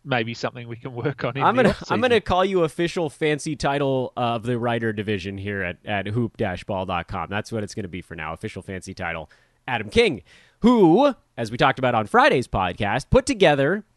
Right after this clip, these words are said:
Speaker 2: the way too early top one hundred for next season. And I know you've been focused pretty hard. We, we've been talking about the playoffs here just the last minute or two. So I wanna kinda stay there before we dive into your top one hundred.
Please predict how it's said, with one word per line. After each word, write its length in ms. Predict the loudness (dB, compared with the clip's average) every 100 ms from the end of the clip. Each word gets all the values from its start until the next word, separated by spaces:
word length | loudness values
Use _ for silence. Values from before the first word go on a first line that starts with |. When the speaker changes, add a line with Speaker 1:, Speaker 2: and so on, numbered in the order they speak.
| _ _
Speaker 2:
the 180 | -4 -2
way 520 | -2 2 6 8 6
too 380 | 0 2 4 6
early 340 | 6 6 6 2
top 320 | 2 2 2
one 180 | 0 0
hundred 420 | 2 0 -2 -6
for 220 | -2 -2
next 340 | 0 0 0 -4
season. 640 | -8 -8 -8 -12 -12 -16 _ _ _ _ _ _ _ _ -2
And 680 | 0 2 2 0 -2 -4 -6 -4
I 100 | 0
know 140 | 2
you've 160 | 2 2
been 120 | -2
focused 420 | 0 0 0 -4
pretty 180 | -2 0
hard. 320 | 2 2 2
We, 160 | 0 -4 _ _ -8
we've 160 | -4
been 100 | -2
talking 200 | 2 2
about 140 | 2 -4
the 80 | 0
playoffs 340 | 2 4 2
here 100 | -4
just 160 | -6 -4
the 60 |
last 240 | -4 -4 -2
minute 220 | -2 -2
or 60 |
two. 320 | -4 -4 -4 -6 _ _ 0
So 140 | 4
I 60 | 6
wanna 240 | 4 2
kinda 260 | 0 -2 -2
stay 360 | -4 -2 -2
there 420 | 0 0 0 -2
before 380 | -4 -8 -2 2
we 140 | 2 2
dive 300 | 2 0 0
into 140 | -2
your 140 | -2
top 260 | 0 0 0
one 140 | -4
hundred. 380 | -2 0 2 0